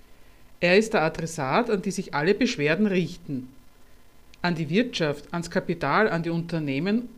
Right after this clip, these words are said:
richten die sich ja gar nicht. Deshalb im Folgenden ein paar Klarstellungen darüber, was man aus der Krisenpolitik über die Normalität, wie so ein Staat wie hierzulande geht und wie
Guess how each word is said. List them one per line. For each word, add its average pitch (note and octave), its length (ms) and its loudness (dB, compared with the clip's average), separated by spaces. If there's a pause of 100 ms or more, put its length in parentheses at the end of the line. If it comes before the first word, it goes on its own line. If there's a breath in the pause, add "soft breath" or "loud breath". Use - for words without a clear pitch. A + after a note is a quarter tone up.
(140)
richten A#3 360 2
die E3 120 -4
sich D3 200 -8
ja C#3+ 100 -2
gar B2 240 -6
nicht. A2+ 280 -12 (960 soft breath)
Deshalb F3+ 480 2
im F#3+ 100 -2
Folgenden F3+ 480 2
ein G3+ 140 0
paar F3 140 0
Klarstellungen E3+ 720 -2
darüber, F3+ 600 0 (680 soft breath)
was F#3 200 0
man B3 100 4
aus G#3 140 2
der G3+ 100 2
Krisenpolitik A3+ 920 2
über G#3+ 180 4
die G#3 140 4
Normalität, E3 1040 -2 (480 soft breath)
wie G3+ 80 0
so G#3 100 4
ein G3 120 4
Staat F3+ 520 2
wie F3 80 -2
hierzulande E3+ 640 2
geht D3+ 560 -2
und F3+ 180 -4
wie A3+ 260 2